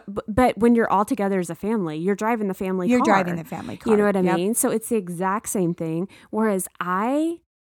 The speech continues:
Speaker 1: hands down, if I could, I would go get a Honda Odyssey.
Speaker 2: Would you?
Speaker 1: 'Cause
Speaker 2: Like,
Speaker 1: I, I,
Speaker 2: tomorrow?
Speaker 1: I totally would. I totally would.
Speaker 2: Yes.
Speaker 1: I would get, like, I mean, I, if I'm being honest, I would wanna get, like, the nice leather one with the D V D player and all
Speaker 2: Yeah.
Speaker 1: the bells
Speaker 2: The
Speaker 1: and
Speaker 2: Odyssey
Speaker 1: whistles.
Speaker 2: is so pretty, yeah.
Speaker 1: Because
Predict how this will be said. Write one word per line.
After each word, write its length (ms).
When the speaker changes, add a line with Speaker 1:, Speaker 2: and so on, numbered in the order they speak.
Speaker 1:
hands 360
down, 580
if 160
I 220
could, 480
I 160
would 160
go 120
get 160
a 40
Honda 320
Odyssey. 600
Speaker 2:
Would 200
you? 100
Speaker 1:
'Cause 120
Speaker 2:
Like, 160
Speaker 1:
I, 20
I, 40
Speaker 2:
tomorrow? 380
Speaker 1:
I 60
totally 320
would. 320
I 80
totally 560
would. 400
Speaker 2:
Yes. 160
Speaker 1:
I 100
would 180
get, 220
like, 380
I 80
mean, 320
I, 140
if 140
I'm 100
being 180
honest, 360
I 100
would 160
wanna 260
get, 240
like, 200
the 80
nice 340
leather 380
one 200
with 120
the 80
D 180
V 100
D 140
player 440
and 140
all 100
Speaker 2:
Yeah. 60
Speaker 1:
the 60
bells 240
Speaker 2:
The 100
Speaker 1:
and 100
Speaker 2:
Odyssey 220
Speaker 1:
whistles. 220
Speaker 2:
is 60
so 80
pretty, 320
yeah. 260
Speaker 1:
Because 380